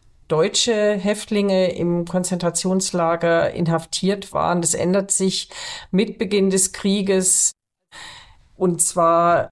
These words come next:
parallel zu dem Vormarsch der deutschen Wehrmacht, der Besetzung der deutschen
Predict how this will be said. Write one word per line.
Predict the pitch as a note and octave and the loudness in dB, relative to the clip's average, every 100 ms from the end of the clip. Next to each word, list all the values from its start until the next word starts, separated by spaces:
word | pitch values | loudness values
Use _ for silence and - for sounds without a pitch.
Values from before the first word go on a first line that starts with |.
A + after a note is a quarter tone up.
| - | -4
parallel | F3 E3 E3+ F3+ G#3 G3+ | 0 2 2 2 2 0
zu | - F#3 E3 E3+ F3 - - - - | -2 0 0 2 0 -4 -18 -10 -2
dem | E3+ - | 0 -2
Vormarsch | - F3 F#3 E3+ - - - - | -2 0 2 0 -2 -6 -12 -6
der | E3 | -2
deutschen | E3 E3 - E3+ E3 E3+ | 0 0 0 0 -2 -4
Wehrmacht, | - D#3 E3 F#3+ F3+ F3 - | -6 -2 2 2 2 0 -4
der | F3 | -4
Besetzung | D#3+ F3 F3 - F3+ E3+ E3 D#3+ | -2 -2 -2 0 0 0 -2 -2
der | E3+ D#3+ | -4 -4
deutschen | D#3 E3+ - E3 D#3+ | -2 -2 -2 0 -2